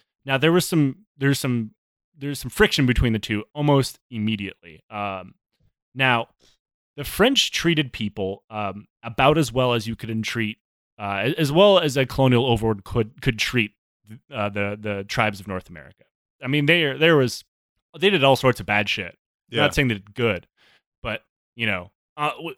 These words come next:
Speaker 1: it's a low fucking bar that they had to <laughs> cross to be considered decent. And, like, they largely did that, which is more than they could say for, like, a lot of the parts of Africa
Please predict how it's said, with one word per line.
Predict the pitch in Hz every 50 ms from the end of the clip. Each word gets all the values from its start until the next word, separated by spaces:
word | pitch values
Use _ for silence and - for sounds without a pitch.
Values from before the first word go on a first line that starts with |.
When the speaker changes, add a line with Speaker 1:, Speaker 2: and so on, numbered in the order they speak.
| _ _
Speaker 1:
it's | - - - 185 - -
a | 202
low | 160 127 131 160 170 151
fucking | - - - 175 - - 131 123 107
bar | 92 113 110 104 90 80 78 - _ _ _
that | - 123
they | - 131 120
had | 120
to | 131 -
<laughs> | - -
cross | 180 151 143 147 - - - -
to | 185 160
be | 147 151
considered | - - 151 131 - 127 131 95 -
decent. | 117 117 117 - 98 90 95 - _ _ _ _ _ _ _ -
And, | 160 180
like, | 202 190 175 139 - 175 143
they | 170 170
largely | 151 143 131 139 143 147 139 123 117 123 127 117
did | 104 110 101 92
that, | 92 82 80 80 _ _ _ _ _ _ _ _ _ _ _ _ _ -
which | 143 160 - -
is | 170 139 117 123
more | 156 143 151 165 170
than | 151 147
they | 147 139 131
could | - 131 117
say | - 127 120 117
for, | - - 113
like, | 113 110 - -
a | 139 131
lot | 113 117 120 113 110 117
of | 135 127
the | 123 120
parts | - 143 139 131 -
of | 143 185
Africa | 208 214 - - - - 151 131